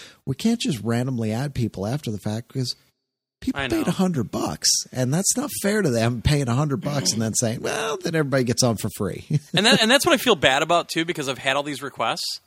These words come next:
Speaker 1: Yeah.
Speaker 2: And they're all like, "Big fan of the podcast." And, and first off, I'm like, "Well, that's great. I, I would love to add everybody that, that listens to the podcast." But at the same time, if you're a big fan of the podcast, then you obviously heard us say that you, we, you have to donate to get on the friends list.
Speaker 1: Yeah.
Speaker 2: But I feel like a dick by deleting the friend request because I've always,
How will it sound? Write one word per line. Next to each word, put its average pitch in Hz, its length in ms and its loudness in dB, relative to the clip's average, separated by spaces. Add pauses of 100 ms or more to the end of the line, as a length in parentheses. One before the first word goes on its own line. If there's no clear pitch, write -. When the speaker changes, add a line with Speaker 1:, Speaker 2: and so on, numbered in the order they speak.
(120)
Speaker 1:
Yeah. 104 200 -2
Speaker 2:
And 151 100 2
they're 156 100 4
all 156 120 6
like, 151 220 4 (240)
"Big 277 160 0
fan 320 160 4
of 277 80 2
the 208 80 -12
podcast." 180 640 2
And, 160 180 -6
and 160 240 -2 (100)
first 277 280 0
off, 190 240 2
I'm 165 100 -2
like, 151 180 -4
"Well, 311 120 -2
that's 359 160 0
great. 269 320 0
I, - 140 -6
I 175 120 -4
would 190 120 -6
love 175 240 0
to 175 140 -6
add 147 140 -2
everybody 151 320 -4
that, 139 340 -4
that 123 140 -8
listens 139 260 -8
to 131 40 -10
the 131 60 -10
podcast." 131 320 -4
But - 40 -12
at 175 60 -10
the - 60 -6
same 190 180 -4
time, 190 220 0
if - 400 -18 (100)
you're 240 60 -2
a - 20 -10
big 294 180 -4
fan 302 160 4
of 269 60 2
the 214 120 -4
podcast, 233 440 2
then 214 80 2
you 214 100 0
obviously 240 440 2
heard 220 200 2
us 185 160 2
say 214 280 2
that 185 160 0
you, 170 100 -12
we, 165 320 -8 (100)
you 165 180 -8
have 185 120 -8
to 180 80 -10
donate 180 480 2
to 175 80 -4
get 165 100 0
on 160 80 0
the 151 60 -8
friends 226 320 -2
list. 131 320 -4 (420)
Speaker 1:
Yeah. 101 120 -4
Speaker 2:
But 98 80 2
I - 60 4
feel - 140 -2
like 269 100 2
a 220 40 0
dick 214 440 -2
by 170 300 2
deleting 165 480 -2
the 160 80 -2
friend 226 320 -4
request 175 380 -4
because 160 240 -6
I've 185 220 4
always, 196 260 4